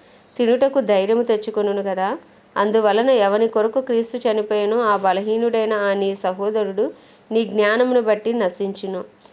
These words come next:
ఈలాగు సహోదరులకు విరోధముగా పాపము చేయుట వలనను, వారి బలహీనమైన మనస్సాక్షిని నొప్పించుట వలనను మీరు క్రీస్తునకు విరోధముగా పాపము చేయువారు అగుచున్నారు. కాబట్టి భోజన పదార్థము వలన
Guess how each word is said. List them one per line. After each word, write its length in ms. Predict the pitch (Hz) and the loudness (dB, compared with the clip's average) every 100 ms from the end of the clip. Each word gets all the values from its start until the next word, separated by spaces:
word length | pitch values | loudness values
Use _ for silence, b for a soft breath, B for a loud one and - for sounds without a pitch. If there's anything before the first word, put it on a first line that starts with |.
| b _ | b _
ఈలాగు 420 | 208 208 202 208 226 | 0 2 2 2 0
సహోదరులకు 720 | 220 196 214 220 220 220 220 | 0 0 0 0 0 -2 0
విరోధముగా 580 | 196 202 226 226 220 214 | 0 0 0 0 0 0
పాపము 460 | 214 190 214 220 | 0 0 0 -4
చేయుట 340 | 208 196 190 196 | -4 -6 -4 -4
వలనను, 380 | 196 196 208 302 B B B - | -4 -4 -4 -6 B B B 0
వారి 200 | 202 208 | 2 4
బలహీనమైన 720 | 208 190 202 262 254 254 247 | 2 2 2 0 2 2 0
మనస్సాక్షిని 760 | 226 190 202 220 226 226 233 208 | 0 -2 -4 -2 -4 -2 -4 -2
నొప్పించుట 560 | 180 175 185 196 202 | -2 -4 -8 -6 -6
వలనను 520 | 196 196 196 208 269 339 B B B 214 | -4 -4 -4 -4 -6 -8 B B B 0
మీరు 220 | 226 220 | 2 2
క్రీస్తునకు 640 | 214 226 233 262 247 240 | 0 -4 -4 -2 0 0
విరోధముగా 680 | 240 208 208 220 220 208 220 | 0 2 0 0 -2 0 -2
పాపము 460 | 220 190 185 208 214 | 0 0 0 -4 -6
చేయువారు 540 | 208 202 196 196 202 | -4 -4 -2 -2 -4
అగుచున్నారు. 640 | 185 185 196 190 185 185 180 b b b _ | -6 -8 -10 -8 -8 -8 -10 b b b _
కాబట్టి 460 | 196 185 190 185 254 | 0 0 0 -2 -6
భోజన 480 | 262 202 208 226 254 | -2 0 0 2 0
పదార్థము 640 | 247 202 196 214 214 220 214 | 0 0 0 0 -2 -2 -2
వలన 300 | 208 196 | -2 -2